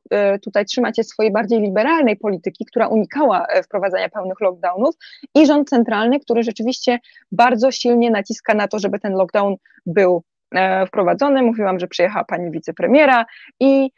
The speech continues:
e, tak naprawdę z tego, c-, z tego, co słyszałam, są takie plotki raczej, to jest to, że w tym momencie specjaliści z Szanghaju po prostu na spotkaniach siedzą cicho,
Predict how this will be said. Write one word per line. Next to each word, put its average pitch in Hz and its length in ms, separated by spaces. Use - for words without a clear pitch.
e, 202 360
tak 233 180
naprawdę 233 420
z - 60
tego, 254 200
c-, - 460
z - 100
tego, 247 200
co 226 340
słyszałam, 208 520
są 196 280
takie 185 340
plotki 226 400
raczej, 180 320
to 240 100
jest - 140
to, 254 140
że 262 180
w - 60
tym 311 140
momencie 269 480
specjaliści 262 560
z - 100
Szanghaju 262 580
po - 80
prostu 240 520
na 233 100
spotkaniach 247 420
siedzą 233 260
cicho, - 420